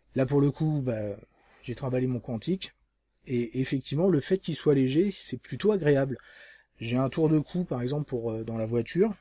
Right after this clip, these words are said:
je le mets là, euh, c'est vrai que, bah, <laughs> d'un coup, on voit quand même un peu la différence. Donc, c'est pas un mal, au final, euh, quelque chose de léger.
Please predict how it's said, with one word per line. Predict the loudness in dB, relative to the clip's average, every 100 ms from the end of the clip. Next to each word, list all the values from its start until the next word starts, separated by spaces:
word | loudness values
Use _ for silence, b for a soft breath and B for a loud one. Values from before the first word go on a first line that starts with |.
| -12
je | -6
le | -2
mets | 0 0
là, | -2 -4 -8
euh, | -6 -6 -10 -12
c'est | -6
vrai | -2 -2
que, | 0 -2 -2 -4
bah, | -6 -6 -8 -10
<laughs> | -10 -6
d'un | -6
coup, | -6 0
on | 2
voit | 2 -2
quand | -4
même | -4 -4
un |
peu | 0 2
la | 2
différence. | 0 -2 -2 -2 -6 -10 B B B B B B B B B -2
Donc, | 2 2 0 -8 -14 _ -20 -2
c'est | 2 4 6
pas | 8
un | 8
mal, | 10 8 8
au | 4
final, | 0 2 6 6
euh, | 6 4 2 0
quelque | -2 -2 -4
chose | -2 0 4
de | 6
léger. | 6 6 2